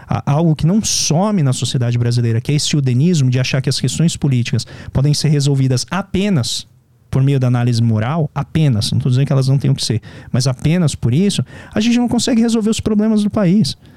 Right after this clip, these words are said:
Então a gente perdeu ampla capacidade produtiva de construção, a gente teve, é, não sei, eu vou falar centenas de milhares de empregos pra não ir além disso, mas pode bater ali em milhões de empregos que a gente perdeu em desestruturar as nossas cadeias produtivas,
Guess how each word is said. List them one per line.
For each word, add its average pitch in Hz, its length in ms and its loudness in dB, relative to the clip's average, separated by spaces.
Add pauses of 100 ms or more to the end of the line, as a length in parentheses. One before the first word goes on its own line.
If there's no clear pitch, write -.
(380)
Então 180 180 -2
a 170 40 -2
gente 165 220 -2
perdeu 139 500 -2 (280)
ampla 240 320 0
capacidade 156 580 -2
produtiva 143 520 -2
de 131 100 0
construção, 143 720 0 (260)
a 131 120 -2
gente 170 280 0
teve, 135 400 0 (240)
é, 135 220 0 (720)
não 170 280 2
sei, 196 200 0
eu 170 60 0
vou 185 120 0
falar 175 240 -2
centenas 160 460 0
de 147 80 4
milhares 139 340 2
de 127 100 2
empregos 151 320 0
pra 139 120 4
não 139 100 4
ir 131 160 2
além 127 380 2
disso, 175 280 0 (320)
mas 131 140 0
pode 202 320 -2
bater 165 320 -2
ali 165 140 2
em 165 100 4
milhões 175 400 2
de 151 80 2
empregos 139 380 0
que 139 80 0
a - 20 2
gente 127 240 0
perdeu 127 260 0
em 135 60 2
desestruturar 135 720 -2
as 156 100 -2
nossas 127 280 0
cadeias 120 340 0
produtivas, 123 680 -2